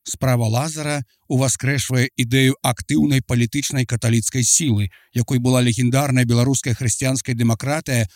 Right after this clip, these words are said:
тысяча дзевяцьсот дваццатых, трыццатых. Штодня званы ад катедры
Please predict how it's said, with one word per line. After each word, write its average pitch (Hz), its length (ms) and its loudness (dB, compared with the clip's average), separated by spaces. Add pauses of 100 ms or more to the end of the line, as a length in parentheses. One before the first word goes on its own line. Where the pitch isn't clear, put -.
(180)
тысяча 139 320 -2
дзевяцьсот 123 400 0
дваццатых, 120 680 -4 (160)
трыццатых. 107 800 -4 (1160)
Штодня 135 560 0
званы 120 480 0
ад 123 120 -4
катедры 139 600 -2